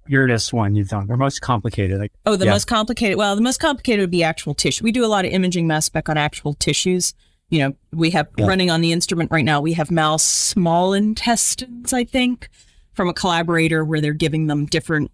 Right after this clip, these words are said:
Speaker 2: fat diets. So obviously that's, you know, highest complexity. Um, but in terms of cell culture models, we do all of our method development with the spheroids, 'cause the spheroids are grown by immortalized, they're grown with immo-, immortalized cell lines. So they are an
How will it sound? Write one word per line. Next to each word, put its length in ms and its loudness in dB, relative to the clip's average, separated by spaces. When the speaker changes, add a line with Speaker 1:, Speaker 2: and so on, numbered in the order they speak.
Speaker 2:
fat 340 -4
diets. 380 -2
So 80 0
obviously 400 0
that's, 420 -2
you 120 -4
know, 100 0
highest 340 -2
complexity. 640 -6
Um, 320 0
but 120 0
in 140 0
terms 380 0
of 200 -2
cell 260 0
culture 400 -2
models, 600 -2
we 180 0
do 500 0
all 180 2
of 100 -2
our 120 0
method 340 0
development 560 0
with 400 -2
the 80 -2
spheroids, 720 0
'cause 200 -2
the 60 0
spheroids 460 0
are 80 0
grown 220 0
by 200 0
immortalized, 680 0
they're 80 2
grown 240 0
with 160 0
immo-, 220 0
immortalized 440 0
cell 160 0
lines. 240 -2
So 80 -4
they 160 2
are 100 0
an 140 0